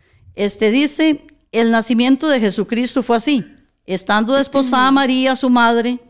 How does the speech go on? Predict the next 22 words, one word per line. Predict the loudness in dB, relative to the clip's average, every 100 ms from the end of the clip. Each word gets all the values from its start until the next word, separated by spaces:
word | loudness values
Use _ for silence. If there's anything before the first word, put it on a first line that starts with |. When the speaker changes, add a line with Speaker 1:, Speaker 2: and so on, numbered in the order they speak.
| -4
Speaker 1:
con | -2 0
José, | -2 0 -2 -4 -8 _ _ _ -12 -2
antes | -2 -2 -2 -2
de | -2
que | -2 -2
se | 0
juntase", | 0 0 -2 -2
o |
sea, | -2 0
no | -2
estaban | -2 -2 -2
casados, | -2 -2 -2 -2
¿verdad? | -2 -4 -6
Speaker 2:
Ujú. | -10 -8 -6
Speaker 1:
"Se | -2 0
halló | 2 2 0 0
que | 0
había | 0 0 0 -2 -2
concebido | -2 -2 0 2 4 4
del | 4 2
Espíritu | -2 -2 -4 -2 -4
Santo. | -2 0 0 -4